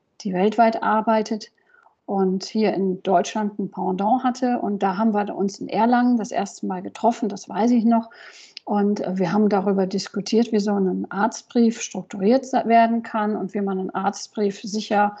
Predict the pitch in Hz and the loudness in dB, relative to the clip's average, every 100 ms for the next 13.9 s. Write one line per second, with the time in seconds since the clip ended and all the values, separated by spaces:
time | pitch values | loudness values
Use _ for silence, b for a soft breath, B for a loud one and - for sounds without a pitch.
0 | B _ 196 196 190 208 - - 196 190 | B _ -4 -2 -2 -6 -10 -4 -4 -2
1 | - 190 185 - 180 - 220 - 190 196 | 0 2 0 -2 -4 -4 -6 -4 -2 -2
2 | 185 196 196 202 196 196 B B B B | -4 -8 -10 -10 -10 -12 B B B B
3 | B B B B - 196 196 214 202 233 | B B B B -2 2 2 2 2 2
4 | - 196 190 - - - 190 - - _ | 0 -2 -2 -2 -4 -8 -8 -10 -18 _
5 | _ _ _ _ _ - - - - 208 | _ _ _ _ _ -20 -20 -20 -14 -12
6 | - 208 196 190 233 269 208 190 - 196 | -4 -2 0 0 0 -2 -6 -6 -8 -10
7 | - _ B B B 240 - 277 - - | -12 _ B B B 2 4 0 -2 -18
8 | B B B - 226 220 247 240 220 220 | B B B 0 2 4 6 6 6 2
9 | 220 214 262 - 233 226 226 254 247 233 | -2 -2 -2 -4 -2 0 0 -2 -4 -4
10 | 233 220 220 214 233 - 214 220 - 240 | -4 -6 -6 -4 -4 -4 -4 -4 -6 -8
11 | 220 226 226 - 220 - 233 220 220 226 | -4 -4 -6 -10 -10 -4 -4 0 -2 -2
12 | 220 - 214 202 208 214 214 196 220 - | -4 -6 -4 -2 -2 -2 0 -2 -2 -2
13 | 202 294 339 - 214 196 190 202 | 0 0 -2 -8 -2 -2 -2 -6